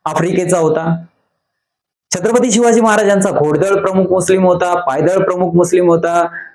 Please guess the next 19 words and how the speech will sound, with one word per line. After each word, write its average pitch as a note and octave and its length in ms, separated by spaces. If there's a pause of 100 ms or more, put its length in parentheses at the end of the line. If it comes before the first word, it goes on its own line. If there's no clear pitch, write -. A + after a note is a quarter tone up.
(560)
छ-, E3+ 160 (260)
छ-, E3 280
छत्रपती G3 400
शिवाजी F#3 320
महाराजांच्या F3 520
फौजेत G3 720
सत्तर F3+ 640
टक्के F3 600
मावळे C#3 640 (180)
मुस्लिम C#3 420
होते, A2 340 (260)
असं C#3+ 200
देखील D#3 280
सांगितलं B2 480
जातं. A2 280 (520)
परंतु D#3+ 440 (640)
अनेक G3+ 240
जण G3+ 220
ह्या F3 140